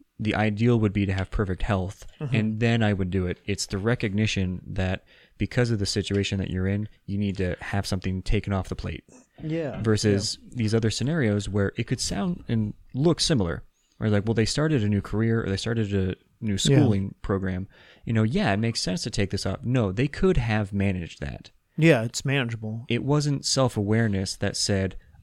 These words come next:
Speaker 1: "I should stop training, I should stop working out, I
Speaker 2: Yeah.
Speaker 1: should,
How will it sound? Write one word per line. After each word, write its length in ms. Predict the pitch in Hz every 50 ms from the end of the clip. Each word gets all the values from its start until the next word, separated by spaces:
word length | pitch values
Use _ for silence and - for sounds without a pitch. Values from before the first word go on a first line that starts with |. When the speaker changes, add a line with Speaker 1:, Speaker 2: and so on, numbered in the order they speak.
| - -
Speaker 1:
"I 180 | - 95 104 107
should 240 | - - 113 101 -
stop 360 | - - 107 98 95 - -
training, 460 | - - 101 98 98 95 98 95 -
I 140 | 104 95 92
should 180 | - - -
stop 440 | - - - 95 92 92 90 - - - - -
working 440 | 113 107 113 107 - - 101 98
out, 320 | 95 92 92 95 92 - -
I 40 | 135
Speaker 2:
Yeah. 60 | 127
Speaker 1:
should, 200 | 113 104 92 92